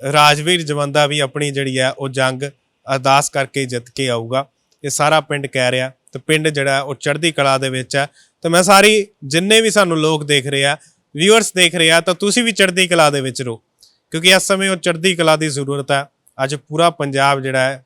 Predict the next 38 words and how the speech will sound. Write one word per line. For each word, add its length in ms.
ਉਸ 160
ਦੇ 160
ਲਈ 260
ਅਰਦਾਸ 460
ਕਰ 240
ਰਿਹਾ, 220
ਤਾਂ 120
ਇਦਾਂ 220
ਹੀ 80
ਅਰਦਾਸ 380
ਕਰਦੇ 320
ਰਹੋ। 220
ਅਤੇ 140
ਪਹਿਲਾਂ 360
ਵੀ 80
ਮੈਂ 140
ਤੁਹਾਨੂੰ 280
ਕਿਹਾ 180
ਸੀ, 140
ਪਹਿਲੀ 280
ਵੀਡੀਓ 240
ਦੇ 100
ਵਿੱਚ 220
ਵੀ 80
ਕਿਹਾ 220
ਸੀ 260
ਵੀ 80
ਸਾਰੇ 400
ਘਰਾਂ 300
ਦੇ 120
ਵਿੱਚ 240
ਬੈਠੇ 380
ਗੁਰਬਾਣੀ 520
ਪੜ੍ਹੋ, 340
ਅਤੇ 160
ਜੇ 180
ਕਿਸੇ 260
ਨੂੰ 300